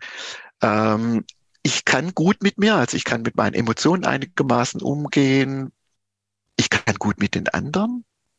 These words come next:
Ja, also auch, auch die soziale Komponen-,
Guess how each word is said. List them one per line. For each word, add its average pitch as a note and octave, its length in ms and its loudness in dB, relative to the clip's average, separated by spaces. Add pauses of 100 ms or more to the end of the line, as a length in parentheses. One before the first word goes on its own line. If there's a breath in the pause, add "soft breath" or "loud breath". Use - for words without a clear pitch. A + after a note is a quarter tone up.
Ja, B2+ 260 2
also - 200 -2
auch, A2 220 -2
auch - 340 -6
die - 60 -8
soziale F#2+ 500 0
Komponen-, D3 520 -2